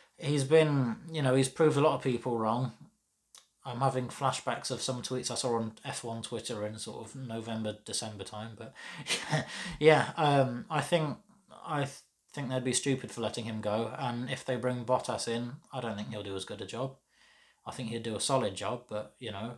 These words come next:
yeah. Let us know what you think down below. Do you think Kimi Raikkonen's time is now for him to leave? I don't. Let me know what you think. So, yeah. Hope you've enjoyed the video. It was just a quick one today. I'm still coughing a bit, you know, I'm still recovering from covid.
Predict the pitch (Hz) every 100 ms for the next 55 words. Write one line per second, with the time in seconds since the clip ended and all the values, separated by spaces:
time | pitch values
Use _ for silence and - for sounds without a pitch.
0 | _ - 117 110 - - - 208 196 190
1 | 180 165 160 160 160 156 147 147 139 143
2 | 156 160 160 175 143 165 165 170 156 175
3 | 175 160 170 165 160 160 - 156 160 160
4 | 147 156 170 160 - - 151 151 151 156
5 | 165 160 - - - _ 123 117 123 147
6 | - 127 113 113 117 117 123 127 143 160
7 | - - 151 139 139 131 - 139 165 139
8 | - _ _ - - - - - 180 165
9 | 160 151 160 143 135 160 156 165 160 147
10 | 135 156 131 - 131 - 143 135 131 131
11 | 135 131 - - 143 135 - 147 143 135
12 | - _ _ _ - 139 - 127 120 131
13 | 135 - - 139 131 135 123 123 139 120
14 | 123 123 127 - 117 131 131 127 131